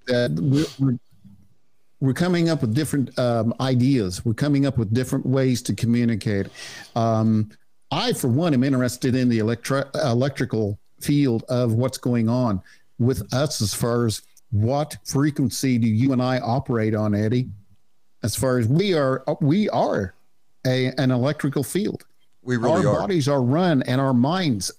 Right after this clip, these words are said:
Speaker 1: are being snapped at every instant on an electrical field.
Speaker 2: Yeah. And if we can figure out sounds,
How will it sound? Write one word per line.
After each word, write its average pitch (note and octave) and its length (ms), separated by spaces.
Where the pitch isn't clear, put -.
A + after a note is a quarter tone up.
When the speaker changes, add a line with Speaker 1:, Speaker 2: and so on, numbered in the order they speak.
Speaker 1:
are B2+ 120
being B2+ 380
snapped D#3 720
at A#2+ 180
every D3 240
instant D#3+ 500
on B2 140
an A#2+ 120
electrical D3 500
field. - 500
Speaker 2:
Yeah. D3 200
And B2 220
if A#2 320
we D3+ 100
can F#3 240
figure C3+ 460
out F2+ 300
sounds, B2 760